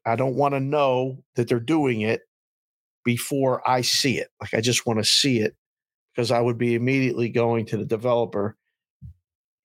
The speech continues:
"Probably shouldn't have this. Why is it doing this? Wh-, how am I gonna get the line to show this way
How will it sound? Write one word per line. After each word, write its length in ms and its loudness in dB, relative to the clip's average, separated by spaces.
"Probably 260 0
shouldn't 280 0
have 160 2
this. 400 0
Why 240 2
is 120 0
it 80 -4
doing 300 2
this? 320 0
Wh-, 720 0
how 220 0
am 100 0
I 80 0
gonna 180 0
get 460 -2
the 100 2
line 680 0
to 100 -4
show 300 0
this 320 -2
way 280 0